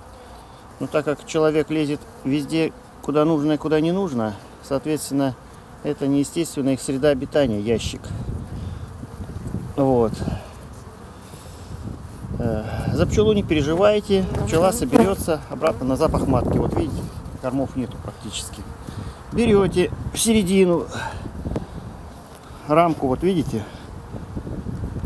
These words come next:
опа, вставляете просто тупо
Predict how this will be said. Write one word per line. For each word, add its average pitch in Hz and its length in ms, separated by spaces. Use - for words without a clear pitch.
опа, 127 440
вставляете 156 560
просто - 360
тупо 131 340